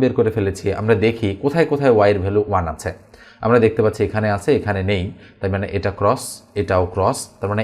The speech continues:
এইটা আর এইটা, এই দুটোর মধ্যে যে কোনো একটা অ্যান্সার আমাদের হতে পারে। ওকে, এবার আমরা এক্স এর ভ্যালু বের করতে চাই। তো এখন ওয়াই এর মান এক নং সমীকরণে বসাবো। তাহলে আমরা লিখব ওয়াই এর মান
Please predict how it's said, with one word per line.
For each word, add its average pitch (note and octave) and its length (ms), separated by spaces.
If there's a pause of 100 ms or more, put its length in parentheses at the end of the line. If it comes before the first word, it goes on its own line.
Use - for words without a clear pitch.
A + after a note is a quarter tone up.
(140)
এইটা F#2+ 280
আর - 60 (140)
এইটা, F#2 160 (280)
এই G#2 140
দুটোর G2+ 240
মধ্যে G#2+ 220
যে G#2 120
কোনো F#2+ 180
একটা F2+ 160
অ্যান্সার F2+ 320
আমাদের B2+ 280
হতে D3+ 220
পারে। - 140 (220)
ওকে, F3 140 (360)
এবার A#2 180
আমরা A#2+ 140 (100)
এক্স - 200
এর G2 120
ভ্যালু B2+ 200
বের G#2+ 180
করতে F#2+ 240
চাই। F2 140 (320)
তো - 100
এখন E3+ 200
ওয়াই D#3+ 180
এর E3 120
মান D3+ 120 (320)
এক D#3+ 100
নং F3 160
সমীকরণে E3+ 480
বসাবো। E3 260 (460)
তাহলে G2+ 300
আমরা G2 200
লিখব F#2 160 (320)
ওয়াই F#2+ 280 (340)
এর F#2 140 (140)
মান F2 180